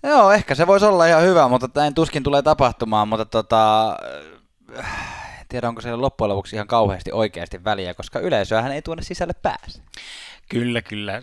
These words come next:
Speaker 2: Nä-, näinhän se on, ja tota, sitä en tiedä, minkälaisissa olosuhteissa sitten koti-,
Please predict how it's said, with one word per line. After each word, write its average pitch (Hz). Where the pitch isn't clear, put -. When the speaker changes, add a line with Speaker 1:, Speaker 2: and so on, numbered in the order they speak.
Speaker 2:
Nä-, 131
näinhän 143
se 131
on, 120
ja 107
tota, 104
sitä 151
en 127
tiedä, 117
minkälaisissa 110
olosuhteissa 107
sitten 110
koti-, 120